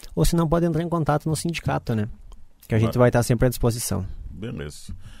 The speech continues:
Speaker 2: Antes de encerrar o programa, professor Inês, eu quero aqui passar as festas, algumas agendas, e em seguida também a senhora dá o seu recado final, tá? Mas agora, então, eu quero dizer que dia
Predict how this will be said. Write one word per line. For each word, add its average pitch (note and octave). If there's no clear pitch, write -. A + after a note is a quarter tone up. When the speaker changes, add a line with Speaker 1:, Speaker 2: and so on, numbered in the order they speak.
Speaker 2:
Antes C#3
de A2+
encerrar A2
o G2+
programa, G#2+
professor -
Inês, G#2+
eu F#2+
quero G2
aqui -
passar F#2+
as -
festas, G2
algumas F2
agendas, G2+
e F2+
em F2+
seguida F#2
também G2+
a G2
senhora G#2
dá G2+
o G2+
seu G2+
recado G2
final, F2+
tá? G2+
Mas G2
agora, A2+
então, C#3
eu -
quero A2+
dizer G2+
que A2+
dia G2+